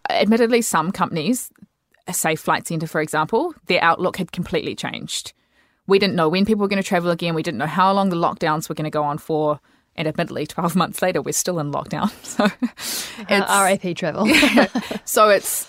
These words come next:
Speaker 1: it was assessing, okay, which company's gonna be stronger? The likes of Amazon, the likes of PayPal and Visa and MasterCard. Everyone doesn't wanna hold
Speaker 2: Anything
Speaker 1: cash.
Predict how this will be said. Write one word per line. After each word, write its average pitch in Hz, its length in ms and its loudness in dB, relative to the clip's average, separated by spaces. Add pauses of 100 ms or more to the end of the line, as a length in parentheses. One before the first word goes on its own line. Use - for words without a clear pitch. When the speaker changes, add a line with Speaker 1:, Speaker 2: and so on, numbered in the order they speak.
Speaker 1:
it 190 100 6
was 190 380 0
assessing, 185 480 0
okay, 165 240 2
which 185 200 -2
company's 170 280 -2
gonna 156 100 -4
be 143 80 -8
stronger? 160 560 -4 (200)
The 170 60 0
likes 151 280 -2
of - 100 -12
Amazon, 147 500 -4
the 147 100 -6
likes - 280 -6
of 127 320 -6 (280)
PayPal 151 640 -2
and 156 100 -4
Visa 160 240 0
and 151 100 -2
MasterCard. 156 460 -2
Everyone 151 260 -4 (160)
doesn't 165 220 -2
wanna 156 160 -2
hold 196 220 4
Speaker 2:
Anything 190 300 4
Speaker 1:
cash. 175 180 4